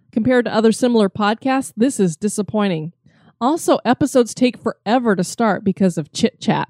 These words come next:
Denise, <laughs> when I read this, uh, the first time, I laughed out loud because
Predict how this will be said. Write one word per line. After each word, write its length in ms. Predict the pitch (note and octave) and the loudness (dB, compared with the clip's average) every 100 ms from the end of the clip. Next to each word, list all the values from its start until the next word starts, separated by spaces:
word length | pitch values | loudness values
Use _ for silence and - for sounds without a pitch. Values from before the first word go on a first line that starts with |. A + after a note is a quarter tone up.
| _ _ _ A3 | _ _ _ 0
Denise, 500 | C4 C#4 A4 - - - - | 2 2 0 -4 -6 -6 -6
<laughs> 200 | - - | -12 -4
when 160 | A#3+ | -2
I 120 | C4 C#4 | 0 0
read 260 | G#3+ F#3+ | 0 0
this, 400 | G#3+ B3 - - _ _ - | 2 0 -2 -14 _ _ -8
uh, 280 | F3+ E3 E3+ | -4 -2 0
the 100 | F#3 | 0
first 280 | G#3 - - | 0 -2 0
time, 240 | A3+ A3+ | 0 0
I 240 | G3 F#3+ F#3 | 0 0 0
laughed 380 | F3+ G3 A3+ | -2 -2 -2
out 160 | A3 F3+ | -2 -2
loud 340 | G3 A3 F3+ | -2 2 2
because 500 | E3 F#3+ G3+ G3 - | 0 -2 2 0 -2